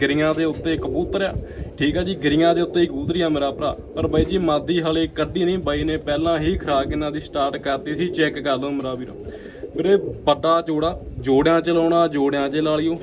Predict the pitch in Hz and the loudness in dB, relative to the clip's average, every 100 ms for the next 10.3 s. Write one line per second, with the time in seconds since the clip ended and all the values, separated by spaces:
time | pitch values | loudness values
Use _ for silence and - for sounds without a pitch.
0 | - 143 160 170 147 135 135 151 160 156 | -6 -2 0 0 2 0 0 0 0 2
1 | 151 135 151 147 151 147 147 - 160 - | 0 0 0 0 0 0 0 0 -2 -2
2 | - - 185 190 156 160 180 160 127 143 | -4 -4 -2 0 2 0 0 0 -2 -4
3 | 139 151 165 151 131 139 - - - - | -4 -2 0 0 0 -2 -8 -16 -18 -18
4 | - - 131 135 156 147 147 147 147 143 | -16 -2 0 2 2 2 2 0 0 0
5 | 156 156 - 143 139 139 143 143 151 156 | 0 -2 2 2 2 -2 0 2 0 0
6 | 147 170 165 151 151 160 170 - 135 143 | 0 0 2 2 0 0 -2 0 2 2
7 | 135 156 165 151 139 156 151 110 139 160 | 4 4 4 2 2 2 0 2 2 4
8 | 165 165 123 131 151 151 151 170 180 156 | 2 0 0 0 2 0 0 0 0 -2
9 | 143 156 135 139 156 170 156 139 151 135 | 0 -2 0 -2 0 -2 -2 -2 -2 -2
10 | 127 156 143 | -4 -4 -6